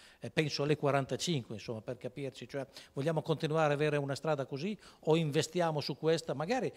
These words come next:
la facciamo diventare anche autostrada a pagamento, però diventa una vera rete viaria sulla quale poi circolare. Così anche le, il tema dei temi che abbiamo scoperto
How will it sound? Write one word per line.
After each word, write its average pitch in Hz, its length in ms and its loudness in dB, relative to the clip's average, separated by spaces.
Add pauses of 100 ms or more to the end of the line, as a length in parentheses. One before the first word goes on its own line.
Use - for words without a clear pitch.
(140)
la 135 100 -6
facciamo 143 320 -2
diventare 139 440 -4
anche 139 180 -6
autostrada 131 520 -4
a - 40 -6
pagamento, 135 560 -6 (160)
però 156 180 -2
diventa 139 560 -2 (200)
una 127 220 -2
vera 127 280 4
rete 127 340 -2
viaria 123 520 -2 (180)
sulla 123 280 -4
quale 123 300 0
poi 120 200 -4
circolare. 107 640 -8 (320)
Così 165 320 0
anche 147 400 0
le, 123 80 -4
il 135 160 -8
tema 147 260 0
dei 165 220 -2
temi 156 420 0 (240)
che - 120 -8
abbiamo 135 260 2
scoperto 135 800 -2